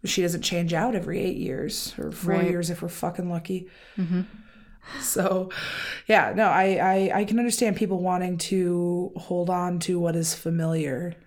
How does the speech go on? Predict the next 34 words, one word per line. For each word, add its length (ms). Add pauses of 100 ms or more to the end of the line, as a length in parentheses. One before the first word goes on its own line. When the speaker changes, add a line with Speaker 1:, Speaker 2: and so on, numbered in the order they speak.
(120)
Speaker 1:
i-, 60
in 360
terms 380
of, 140
like, 280
people 280
to 100
look 220
for 320
in 180
a 60
changing 380
Speaker 2:
Yeah. 60
Speaker 1:
world. 400 (260)
Speaker 2:
Yeah, 240 (420)
for 80
sure. 260 (760)
So 580 (260)
basically, 960
like, 340
the 60
minute 560 (520)
he 220
died, 560
or, 340
uh, 200 (200)
according 320
to 100
this 140
article, 380
a 60
year. 280 (360)
So 320
after, 960